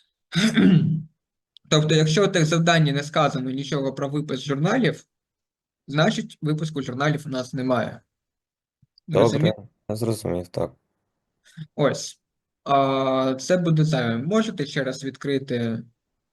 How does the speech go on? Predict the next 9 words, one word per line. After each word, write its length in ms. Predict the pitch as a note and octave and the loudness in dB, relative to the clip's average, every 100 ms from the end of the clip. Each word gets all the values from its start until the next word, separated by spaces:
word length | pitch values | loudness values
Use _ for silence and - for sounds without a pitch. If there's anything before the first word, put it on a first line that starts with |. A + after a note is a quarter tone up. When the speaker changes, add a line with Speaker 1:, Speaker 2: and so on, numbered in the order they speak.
| _ | _
Speaker 1:
а, 500 | - B2+ B2 A#2+ A#2+ | -12 -10 -10 -8 -8
сутності? 560 | - F#3 F3+ D#3+ D3+ D#3 D#3 _ _ _ _ _ _ _ _ _ _ _ _ _ | -8 -4 -2 -4 -6 -10 -12 _ _ _ _ _ _ _ _ _ _ _ _ _
В 60 | D3 | 2
мене 380 | D3 F3+ E3+ D#3 D3+ | 4 6 4 4 2
є 160 | D#3 | 2
до 120 | D#3+ D3 | 4 4
вас 260 | D3 D3+ | 2 0
інше 320 | F3 D#3 D#3 C#3+ | 0 0 0 -4
питання. 800 | C3 - E3 G3 F#3+ C#3+ D3 | -8 -4 -2 0 0 0 -2